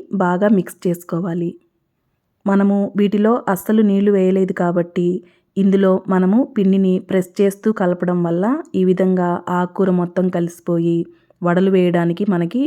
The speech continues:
వీలుగా ఉంటుంది. అలాగే ఇక్కడ ఒకసారి ఉప్పు సరిపోయిందో లేదో రుచి చూసుకుని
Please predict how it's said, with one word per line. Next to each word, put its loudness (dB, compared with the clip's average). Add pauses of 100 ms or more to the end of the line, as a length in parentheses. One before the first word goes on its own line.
వీలుగా 2
ఉంటుంది. -4 (600)
అలాగే 0 (120)
ఇక్కడ -4
ఒకసారి 0 (200)
ఉప్పు -4 (120)
సరిపోయిందో 0
లేదో 0
రుచి -2
చూసుకుని -2